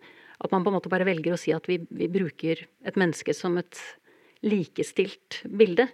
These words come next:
på noen områder, eh, som da sier jo, men man må få lov å være gammel, stiv og ha det litt vondt. Men så tar man bort den biten som handler om at veldig mange stive mennesker som har det vondt, får faktisk hjelp til å takle situasjonen sin bedre. Hva tenker dere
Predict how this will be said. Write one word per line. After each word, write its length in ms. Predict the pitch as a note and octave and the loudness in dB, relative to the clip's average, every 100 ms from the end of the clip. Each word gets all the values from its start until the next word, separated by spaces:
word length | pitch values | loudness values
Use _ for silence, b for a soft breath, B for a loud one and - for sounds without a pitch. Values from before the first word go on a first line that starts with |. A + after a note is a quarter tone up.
| B B B B - | B B B B 0
på 120 | G#3 | 4
noen 220 | G#3 F#3 F3 | 6 6 4
områder, 440 | E3+ E3 F3 A3+ - A#3+ | 4 4 4 4 0 -14
eh, 220 | A#3+ F#3+ F#3 | -6 -4 -4
som 160 | - G3 | -4 -2
da 80 | F3+ | -2
sier 180 | E3 F3 | 0 0
jo, 60 | E3+ | 2
men 120 | F3 | 2
man 100 | F3 | 2
må 140 | F3 D#3 | 0 0
få 120 | F3+ | 0
lov 120 | E3 | 0
å 60 | D#3+ | 0
være 140 | D#3+ | 0
gammel, 240 | E3+ D#3 D#3+ | 0 0 0
stiv 240 | - D#3+ | -2 -4
og 80 | D#3+ | -2
ha 20 | |
det 140 | D#3+ E3+ | 0 0
litt 80 | C4 | 0
vondt. 240 | C#4+ - B B B B B - | -2 -4 B B B B B -4
Men 160 | G3+ | -4
så 300 | F3+ - F3+ F3 | -2 -2 -2 -2
tar 160 | - | -2
man 160 | E3+ F3 | 0 -2
bort 220 | E3 - | -4 -4
den 160 | D#3+ D#3+ | -4 -2
biten 260 | D3+ - | -6 -8
som 160 | - F3 | -6 -2
handler 240 | F3 D3+ | -2 -2
om 60 | D#3+ | -4
at 100 | D#3+ | -2
veldig 240 | F3+ D#3+ | -4 -2
mange 220 | D#3+ D3+ D#3 | -2 -2 -2
stive 380 | E3+ D#3 D#3+ D#3+ | -2 0 -2 -4
mennesker 400 | E3 - D3+ D#3 | -6 -4 -8 -6
som 100 | - | -4
har 120 | E3+ | -2
det 40 | D#3+ | 0
vondt, 220 | D#3+ - | -2 -6
får 160 | - - | -10 -6
faktisk 340 | E3 - G3+ F3+ | -6 -4 -2 2
hjelp 400 | E3+ D#3+ _ _ _ - | 0 0 _ _ _ -14
til 120 | F3 | -10
å 80 | F3+ | -8
takle 280 | F#3+ - D#3 | -8 -6 -6
situasjonen 420 | D#3 F#3+ F#3+ F3+ | -4 -6 -4 -6
sin 120 | - G3 | -4 -6
bedre. 240 | F3 A3+ _ b b b b b b - | -6 -8 _ b b b b b b -8
Hva 140 | F#3+ F#3 | -6 -4
tenker 380 | G#3 E3+ - F3+ | -6 -6 -6 -4
dere 160 | F#3+ | -2